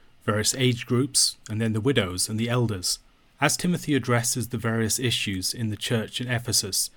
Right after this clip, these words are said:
he needs to be mindful of the way that he interacts with different age and gender groups. The instructions in verses one and two relate with the teaching that follows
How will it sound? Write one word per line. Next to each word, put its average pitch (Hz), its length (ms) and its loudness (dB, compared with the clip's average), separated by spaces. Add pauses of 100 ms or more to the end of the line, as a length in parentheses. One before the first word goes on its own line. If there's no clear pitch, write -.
(140)
he - 120 0
needs 123 240 4
to - 80 -12
be 120 120 6
mindful 123 520 4
of 95 100 -4
the 110 100 -2
way 113 200 2
that 110 200 -6
he 117 140 0
interacts 113 640 -2
with 110 120 0
different 113 340 -2
age 110 360 2
and 104 200 -4
gender 127 320 0
groups. - 520 -2 (320)
The 120 100 2
instructions 113 680 2
in 107 80 -4
verses 110 420 -2
one 110 200 -2
and 104 140 -6
two 95 380 -2 (180)
relate 117 600 2
with 117 140 -4
the - 80 -8
teaching 117 480 -4
that 98 140 -8
follows 101 540 -2